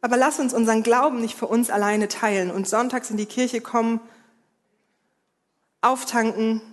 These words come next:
und nächsten Sonntag wiederkommen, auftanken und nichts damit tun. Sondern ich möchte euch, uns ermutigen, dass wir wieder anfangen, in die Welt zu gehen und unsere Berufung nachzufolgen, Jünger zu machen, die Jünger machen,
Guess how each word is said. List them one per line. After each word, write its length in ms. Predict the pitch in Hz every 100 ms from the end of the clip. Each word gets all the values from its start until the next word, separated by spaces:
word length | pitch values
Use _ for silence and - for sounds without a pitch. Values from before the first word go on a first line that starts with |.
| - _
und 100 | 214
nächsten 320 | 226 233 226
Sonntag 360 | 220 220 220 220
wiederkommen, 640 | 233 233 233 233 226 220 - - _ _ _
auftanken 760 | - 240 - 233 220 214 214 214 - - _ -
und 120 | 208
nichts 220 | 214 -
damit 260 | 208 190 190
tun. 360 | 220 190 180 - _ _ _ _ _ _
Sondern 260 | - 247 254
ich 60 | 254
möchte 360 | 262 - -
euch, 420 | 170 247 254 -
uns 240 | 240 311 294
ermutigen, 600 | 240 240 277 - 208 208
dass 180 | 208 254
wir 120 | 254
wieder 220 | 277 -
anfangen, 380 | 220 294 - 233
in 100 | 220
die 100 | 220
Welt 220 | 226 240
zu 160 | - 226
gehen 280 | 220 214 208
und 120 | 208
unsere 240 | 226 220
Berufung 580 | 202 226 240 262 240 214
nachzufolgen, 880 | 214 247 254 220 - 190 180 196 214 - - _ _ _ _ _ _ _
Jünger 380 | 220 269 269 220
zu 160 | -
machen, 580 | 196 190 190 220 240 233
die 160 | 208 220
Jünger 260 | 247 254 208
machen, 460 | 202 190 226 247